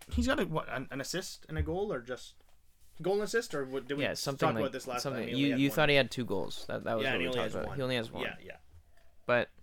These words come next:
Speaker 2: I d-, I don't rate him very high. I don't think he should start.
Speaker 1: He's still young.
Speaker 2: I mean, look at Harvey Barnes.
Speaker 1: He, I,
Speaker 2: Harvey Barnes
Speaker 1: I don't
Speaker 2: has played
Speaker 1: argue.
Speaker 2: a
Speaker 1: Harvey Barnes is
Speaker 2: fraction,
Speaker 1: very good.
Speaker 2: a fraction of the minutes as Gordon, and he's already had more returns.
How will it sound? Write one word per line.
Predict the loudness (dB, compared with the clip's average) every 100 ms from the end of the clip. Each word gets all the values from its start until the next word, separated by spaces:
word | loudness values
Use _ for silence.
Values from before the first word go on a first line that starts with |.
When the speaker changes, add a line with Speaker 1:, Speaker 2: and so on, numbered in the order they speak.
| -8
Speaker 2:
I | -2 -2
d-, | 0 2
I | 2
don't | 2 0 -6 -10
rate | -2 0 0
him | -4 -4
very | 0 0 0
high. | -2 0 0
I |
don't | -2 -2
think | 0 0
he |
should | 0 -2 -4
start. | -2 -2 0 -2 -6 -4
Speaker 1:
He's |
still | 4 6
young. | 6 4 -2 -8 -14 -12 -12 -12 -12 -12 -12 -14 -16 -18 -20 -10
Speaker 2:
I | -2
mean, | 0 2 0 -6 -8
look | -4 0
at | 0 -4 -18 -20 -20 -20 -10
Harvey | 2 2 2
Barnes. | 0 0 -2 -6 -12 -18 -20 -20 -20 -20 -6
Speaker 1:
He, | -2 0
I, | -2 -2
Speaker 2:
Harvey | 2 4
Barnes | 6 8 8
Speaker 1:
I | 6
don't | 4
Speaker 2:
has |
played | 8
Speaker 1:
argue. | 8 8 4 0
Speaker 2:
a | -2
Speaker 1:
Harvey | 0 4 6
Barnes | 8 10 8
is | 6
Speaker 2:
fraction, | 6
Speaker 1:
very | 6 6
good. | 6 4 4
Speaker 2:
a | -4
fraction | -8 2 4 4 2 0
of |
the | 2
minutes | 2 0 0 -6
as | -4
Gordon, | 0 2 2
and | 0
he's | 0 2
already | 2 2
had | 0 -2 -2
more | -2 -2 -2
returns. | -2 -4 -6 -6 -10